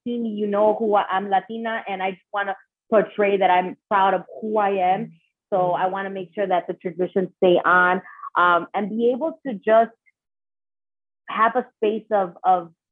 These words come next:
Speaker 1: openness to, like, whatever happened throughout the year with whoever, you know, to allow yourself to just let that go and
Speaker 2: Mm.
Speaker 1: just heal so that you can start the brand new year with a brand new, uh, you know,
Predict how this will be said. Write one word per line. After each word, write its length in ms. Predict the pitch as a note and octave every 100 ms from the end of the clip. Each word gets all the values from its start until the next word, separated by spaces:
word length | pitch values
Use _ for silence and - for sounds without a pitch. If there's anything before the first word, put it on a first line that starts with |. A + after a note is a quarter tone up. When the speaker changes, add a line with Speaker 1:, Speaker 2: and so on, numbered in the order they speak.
| _
Speaker 1:
openness 540 | G3+ G#3+ G#3+ G#3+ G#3+ G#3 _
to, 60 | G3+
like, 240 | F#3+ F3 - _
whatever 480 | F#3+ G3 F#3+ G3+ A3+
happened 440 | G3 G3 G3+ G#3 G3
throughout 300 | F#3 F#3 F#3
the 60 |
year 360 | E3+ F3 F3+ F3+
with 200 | F3+ F3 _
whoever, 640 | F3+ E3 F3 F#3 G3+ G#3 - _ _
you 100 | F#3+
know, 260 | F#3 F3+ F3 -
to 460 | F3+ F3+ F3 - _ _ _ -
allow 300 | F#3+ F#3 F#3+
yourself 420 | G#3 G3+ G3+ F#3+ -
to 60 | F3+
just 200 | F#3 F3+ F3
let 260 | F3+ F#3 F#3
that 240 | E3+ E3
go 420 | D#3+ D#3+ A3 A#3+ - _ _ -
and 260 | F3 F3+ F#3
Speaker 2:
Mm. 20 |
Speaker 1:
just 360 | F3 E3 E3 - _ _ _ _ _ _
heal 520 | A3 A3 G3+ G#3 G#3+ -
so 80 | F#3+
that 200 | F3 - -
you 120 | F#3+
can 280 | - G3 F3+
start 260 | - F#3+ F#3
the 100 | F#3
brand 420 | D#3+ F3 F#3 F#3
new 120 | F#3+
year 520 | F3+ E3+ F3 F3 F3+ - _ _
with 140 | F3+ F3+
a 80 |
brand 440 | E3 E3 F3+ F3+ F3+
new, 240 | F#3 F3 - -
uh, 360 | F3 D#3+ D3+ -
you 120 | F#3+ F3
know, 480 | D#3+ D#3 D3 -